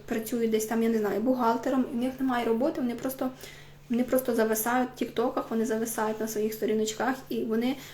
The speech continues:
за це гроші не отримують. А тим часом, коли ви оце все дивитесь, ви можете пройти навчання і почати вже вести свій блог і на цьому заробляти. Тому з основною роботою сто відсотків можна по-, поєднувати, тому що я є доказом, я поєдную, спокійно поєдную.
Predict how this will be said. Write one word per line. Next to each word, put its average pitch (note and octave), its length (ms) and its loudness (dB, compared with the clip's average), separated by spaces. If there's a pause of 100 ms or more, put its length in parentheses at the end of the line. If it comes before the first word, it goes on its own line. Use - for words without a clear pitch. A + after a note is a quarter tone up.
(140)
за G#3+ 100 4
це A#3 140 0
гроші A#3 360 2
не A3+ 80 2
отримують. G#3+ 640 -4
А A#3 60 -4
тим C#4+ 280 4
часом, B3 380 0
коли A#3+ 220 2
ви B3 80 2
оце A#3 220 -4
все A3+ 160 -2
дивитесь, A#3 540 2
ви A#3+ 100 4
можете B3 500 4 (300)
пройти B3+ 300 2
навчання C4 640 2 (120)
і A#3+ 60 -2
почати C4 460 -2
вже A#3+ 280 0
вести A#3+ 340 0
свій A3+ 200 0
блог A3+ 320 0
і B3+ 40 0
на A3 100 2
цьому A#3 280 -2
заробляти. A3 600 -2 (520)
Тому B3+ 420 4 (460)
з A#3+ 100 0
основною C4 400 6
роботою A#3+ 440 4
сто A3+ 180 0
відсотків A3+ 440 2
можна G#3 220 0
по-, G#3 140 -4
поєднувати, A#3 720 0
тому A#3 240 -2
що A#3 140 -2
я A3+ 180 2
є A3+ 280 4
доказом, B3+ 480 2
я A3 200 6
поєдную, A#3+ 720 0
спокійно G#3 500 -2
поєдную. A3+ 600 -2